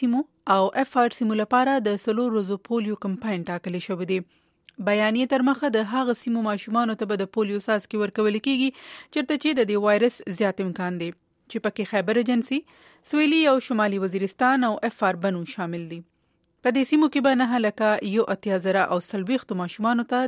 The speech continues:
د پولیو څاڅکي ورکول کیږي او د مقصد لپاره خواوشا درې زره او اته څلوېښت ټیمونه، بخښنه غواړم، اته اویا ټیمونه جوړ کړی شوي دي. پاکستاني چارواکو ویلي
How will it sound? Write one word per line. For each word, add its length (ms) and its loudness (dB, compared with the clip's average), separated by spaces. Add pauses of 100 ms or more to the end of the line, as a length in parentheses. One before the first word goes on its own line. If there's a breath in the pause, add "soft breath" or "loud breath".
د 240 -4
پولیو 320 -2
څاڅکي 400 -2
ورکول 420 -6
کیږي 260 -2 (500 loud breath)
او 120 6
د 200 -2
مقصد 340 -4
لپاره 340 4 (140)
خواوشا 500 0
درې 400 0
زره 160 0 (140)
او 160 -2
اته 240 -6
څلوېښت 420 -6
ټیمونه، 320 -6 (800 soft breath)
بخښنه 340 2
غواړم، 220 4 (160)
اته 260 2
اویا 240 2
ټیمونه 260 -4 (120)
جوړ 80 -4 (100)
کړی 120 -4 (100)
شوي 200 -8
دي. 120 -10 (1600 soft breath)
پاکستاني 520 6
چارواکو 460 6
ویلي 260 4